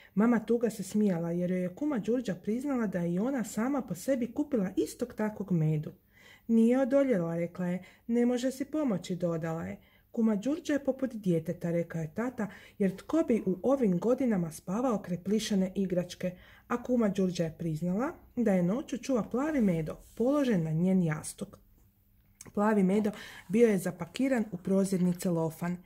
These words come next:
i kad ga je Svemir zagrlio ručicama, a potom s njega, e, htio skinuti prozirnu zaštitnu, zaštitu, mama je poskočila i rekla: „Stani, nemoj,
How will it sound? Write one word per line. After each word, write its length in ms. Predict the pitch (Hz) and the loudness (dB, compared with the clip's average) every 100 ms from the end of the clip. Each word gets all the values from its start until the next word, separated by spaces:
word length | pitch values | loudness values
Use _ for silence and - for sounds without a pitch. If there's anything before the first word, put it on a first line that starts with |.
| - - - | -18 -20 -14
i 60 | 202 | 0
kad 180 | 208 196 | 2 4
ga 120 | 202 | 2
je 80 | 196 | 2
Svemir 420 | - 311 302 - | 0 0 2 0
zagrlio 580 | 175 202 254 233 180 156 | -2 -2 0 0 0 0
ručicama, 640 | 220 294 302 - 226 208 196 - - - | -2 -2 -6 -2 -2 -2 -4 -12 -18 -10
a 80 | 196 | -2
potom 340 | 302 320 269 | 0 0 0
s 120 | - | 2
njega, 200 | 254 262 | 0 2
e, 520 | 214 - 202 196 196 | -2 -2 2 4 4
htio 340 | 190 - 262 269 | 0 -2 -2 -2
skinuti 500 | - 247 277 269 165 | -2 0 2 2 -4
prozirnu 580 | - 180 240 226 170 160 | -2 0 2 2 0 0
zaštitnu, 640 | 190 214 220 196 - 175 175 | -2 -4 -4 -6 -4 -4 -4
zaštitu, 640 | 175 170 180 311 311 262 254 - - | -4 -2 -4 -6 -2 -4 -4 -16 -6
mama 260 | 170 226 294 | 0 2 4
je 160 | 208 - | 0 -2
poskočila 680 | 156 - 196 190 196 175 175 | -10 -2 -2 -2 -4 -4 -4
i 100 | 180 | -4
rekla: 420 | 160 151 151 175 175 - - - | -2 -4 -6 -10 -10 -14 -18 -18
„Stani, 440 | - 330 302 175 - - - | 2 4 4 2 -2 -12 0
nemoj, 440 | 254 302 269 180 | 6 6 6 2